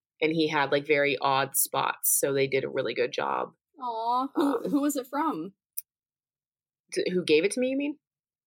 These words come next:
Speaker 2: Yeah, like you said, it was a surprise.
Speaker 1: Oh, yeah, Joey. Joey bought it for me.
Speaker 2: Oh, okay. That's cute.
Speaker 1: So, um,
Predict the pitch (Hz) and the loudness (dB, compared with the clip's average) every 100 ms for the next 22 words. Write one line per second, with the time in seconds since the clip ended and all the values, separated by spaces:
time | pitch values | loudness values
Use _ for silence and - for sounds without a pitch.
0 | _ 262 392 254 175 208 208 277 220 208 | _ 0 4 4 2 -2 -4 -4 -2 -2
1 | 196 - 226 202 156 147 202 139 - 196 | -6 2 4 6 6 4 6 4 4 4
2 | 143 127 160 - 73 - 60 - - - | 4 2 -2 -2 -2 -2 -4 -4 -6 -4
3 | - 359 277 277 - - 277 - - - | 2 4 2 0 -6 -10 -12 -12 -16 -12
4 | - _ _ _ _ - - - 50 - | -14 _ _ _ _ -12 -6 -4 -4 -6
5 | - _ _ _ - 185 185 185 | -10 _ _ _ -6 -4 -4 -8